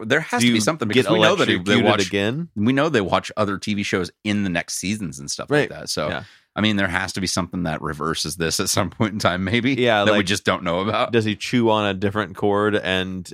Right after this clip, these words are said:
Speaker 2: and he pushes the signal back out of him?
Speaker 1: What's, what's the opposite of T V? Radio?
Speaker 2: Uh, radio?
Speaker 1: Maybe he does that. That
Speaker 2: Yeah.
Speaker 1: reverses it. He chews on a radio cord, gets
Speaker 2: Yeah.
Speaker 1: electrocuted again, but somehow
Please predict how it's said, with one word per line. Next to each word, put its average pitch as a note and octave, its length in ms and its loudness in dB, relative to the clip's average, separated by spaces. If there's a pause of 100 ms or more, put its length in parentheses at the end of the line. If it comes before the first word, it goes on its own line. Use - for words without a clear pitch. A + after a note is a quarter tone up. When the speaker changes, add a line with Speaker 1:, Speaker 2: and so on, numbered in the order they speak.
Speaker 2:
and F#2+ 360 -4
he G2 520 -10 (100)
pushes G2+ 320 0
the F#2 80 -10
signal F#2+ 360 -2
back F2 420 -4
out F2+ 180 2
of G2 140 -4
him? A#2 280 -4 (140)
Speaker 1:
What's, A2 320 -8
what's A2 220 -2
the G#2 160 -4
opposite F#2+ 420 -2
of D#2 140 -10
T E2+ 160 -6
V? C2 280 -12 (300)
Radio? F2+ 400 0
Speaker 2:
Uh, - 20 -4
radio? A#2 480 -2 (160)
Speaker 1:
Maybe F#2+ 140 0
he F2+ 80 0
does D#2+ 200 -6
that. G1+ 260 -6 (300)
That F#2+ 200 2
Speaker 2:
Yeah. F2+ 60 -2
Speaker 1:
reverses D#2+ 480 -6
it. - 100 -10 (140)
He G#2 120 -4
chews F#2+ 280 0
on F2 80 0
a D#2+ 40 -4
radio D#2 380 -4
cord, D2+ 300 -8
gets E2+ 180 -4
Speaker 2:
Yeah. F2+ 60 0
Speaker 1:
electrocuted E2 500 -4
again, D#2+ 220 -4
but C#2 100 -8
somehow D#2 460 -2